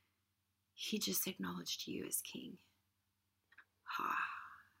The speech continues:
and he's now seated in heavenly places with you. Sure. Holy Spirit, would you release an impartation of, uh, the, the, just the revelation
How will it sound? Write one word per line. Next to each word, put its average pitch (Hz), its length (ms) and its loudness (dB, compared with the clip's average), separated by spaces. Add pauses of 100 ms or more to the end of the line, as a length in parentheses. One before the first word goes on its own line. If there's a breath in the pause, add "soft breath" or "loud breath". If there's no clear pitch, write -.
(180)
and 170 100 -2
he's - 300 -2
now 170 160 0
seated - 420 0
in 160 80 -10
heavenly 185 380 -12
places - 520 -6
with - 100 -6 (120)
you. - 100 -14 (1900)
Sure. - 440 6 (2500 loud breath)
Holy 196 160 4
Spirit, 180 540 2
would - 180 0
you 190 160 4
release - 540 2
an 180 80 -4
impartation 180 840 2
of, 175 180 -2
uh, 175 200 0
the, 175 140 -2 (440 loud breath)
the, 185 280 10 (520)
just 208 240 12
the 208 80 8
revelation 208 1080 8